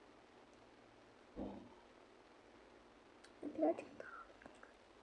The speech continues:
Nerede bakalım? Hani kıyafetlerimde şey yaptım. Ona satın işini geçireceğim.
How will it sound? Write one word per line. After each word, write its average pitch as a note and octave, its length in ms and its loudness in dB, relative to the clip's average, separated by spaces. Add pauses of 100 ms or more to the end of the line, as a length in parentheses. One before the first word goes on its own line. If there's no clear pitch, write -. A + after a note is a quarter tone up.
(1800)
Nerede G4+ 280 12
bakalım? D4+ 960 12 (2500)
Hani C#4+ 200 12
kıyafetlerimde G4 840 12
şey - 320 12
yaptım. - 640 10 (2000)
Ona F4+ 420 12
satın - 540 6
işini B3+ 460 6
geçireceğim. D#4+ 1200 6